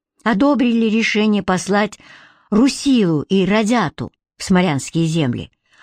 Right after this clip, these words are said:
а заодно положили снарядить такое же посольство в земли дешнянских кривичей. Посла искали недолго. Благота приходился Ратиславичем родней,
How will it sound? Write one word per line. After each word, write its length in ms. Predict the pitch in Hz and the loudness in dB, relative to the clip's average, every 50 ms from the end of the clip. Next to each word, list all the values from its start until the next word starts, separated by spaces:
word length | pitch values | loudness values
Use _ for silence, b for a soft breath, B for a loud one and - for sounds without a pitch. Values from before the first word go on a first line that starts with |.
| B B | B B
а 140 | 165 170 156 | 0 0 2
заодно 400 | 147 185 170 156 175 240 294 302 | 2 0 0 2 2 2 2 2
положили 480 | - 214 208 208 196 208 247 247 220 | 0 0 0 0 0 2 0 0 0
снарядить 640 | 196 - 208 185 175 170 180 156 156 220 277 302 - b b b b b | 0 0 0 0 2 2 0 0 2 0 0 0 -2 b b b b b
такое 300 | b - 156 - 226 240 | b -4 0 2 2 2
же 100 | 226 214 | 2 0
посольство 840 | - - 240 240 - - 202 202 196 180 - - - 180 185 190 190 _ _ _ _ _ B B B B B | 0 -2 -2 -2 0 0 0 0 0 -2 -4 -8 -4 -4 -4 -4 -4 _ _ _ _ _ B B B B B
в 60 | 151 | -4
земли 560 | 147 135 156 214 247 254 254 240 233 247 240 B B B | -4 0 0 2 2 4 4 2 2 0 -2 B B B
дешнянских 960 | B 175 208 220 - - 214 190 185 180 185 190 180 - - - 214 214 - - | B 0 0 0 0 2 2 2 2 2 0 0 -2 -4 -6 -4 -4 -4 -4 -4
кривичей. 800 | - 185 165 165 170 156 160 156 - - - 160 156 156 156 _ _ _ _ _ _ _ _ _ _ _ _ _ _ _ _ _ _ _ - | -2 -2 0 0 0 0 -2 -4 -4 -4 -4 -2 -4 -4 -6 _ _ _ _ _ _ _ _ _ _ _ _ _ _ _ _ _ _ _ -4
Посла 460 | - 226 233 - - 311 320 330 311 | -2 -2 -2 0 0 0 2 2 2
искали 500 | 294 262 - - - 240 240 233 220 214 | 0 -2 -4 -2 -2 0 0 2 0 2
недолго. 720 | 202 208 208 170 147 160 156 151 147 135 - 147 147 156 - _ _ _ _ _ _ _ _ B B B B B B B | 2 2 0 0 0 0 0 0 0 -2 -2 -2 -4 -4 -8 _ _ _ _ _ _ _ _ B B B B B B B
Благота 840 | B 160 185 208 214 214 185 190 226 233 226 226 - 180 151 139 135 - | B 0 2 2 2 2 2 2 2 2 2 0 -2 -2 -2 -2 -2 -4
приходился 680 | - 170 - 208 202 190 165 202 214 202 175 - 196 | -4 -4 -2 0 0 0 2 2 0 0 0 0 -2
Ратиславичем 800 | 185 185 - - 170 - - 185 185 196 190 180 - 202 196 185 | -2 -2 -2 -2 -4 -2 0 0 0 0 0 -2 -2 -2 0 0
родней, 640 | 170 175 175 160 175 175 180 180 165 143 131 120 - | 0 0 0 2 2 2 2 2 0 -2 -4 -8 -10